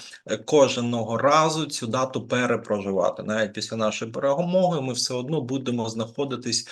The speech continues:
ем, в перепроживанні, оцей ретравматизації так званій. Тому перше, про що хотів би сказати, це те, що, е, ось декілька тижнів, е, до і там дня три-чотири після цієї дати, насправді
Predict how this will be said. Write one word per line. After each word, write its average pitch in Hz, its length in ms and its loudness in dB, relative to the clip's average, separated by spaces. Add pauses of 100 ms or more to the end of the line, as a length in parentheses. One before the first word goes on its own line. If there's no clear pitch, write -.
(240)
ем, 107 200 0
в - 120 -10 (180)
перепроживанні, 135 1040 2
оцей 123 280 2
ретравматизації 123 1000 0
так 101 160 -6
званій. 165 360 2
Тому 127 400 -2 (260)
перше, 131 480 2
про 131 240 -2
що 135 220 2
хотів 117 300 -6
би 117 120 -2
сказати, 147 500 0
це - 200 -6
те, 127 220 -4
що, 120 480 0 (380)
е, 113 380 2
ось 107 420 0
декілька 143 560 0
тижнів, 107 680 -2
е, 104 300 -4
до 127 460 6
і 120 260 0
там 113 320 0
дня 101 380 0
три-чотири 127 680 -4
після 120 380 -4
цієї 117 280 -2
дати, 165 180 4 (100)
насправді 143 560 2